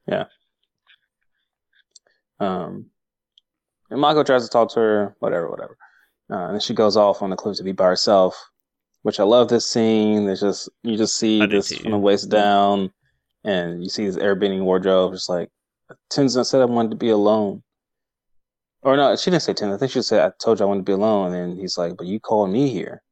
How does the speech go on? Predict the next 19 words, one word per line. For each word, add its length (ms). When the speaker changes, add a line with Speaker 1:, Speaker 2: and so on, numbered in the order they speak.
Speaker 1:
And 80
she's 120
like, 120
"Aang." 480
Um, 380
which, 200
I 80
mean, 260
I 80
guess 160
she's 160
been 120
trying 220
to 80
reach 240
Aang 400
unsuccessfully. 920
<laughs> 100
Uh, 300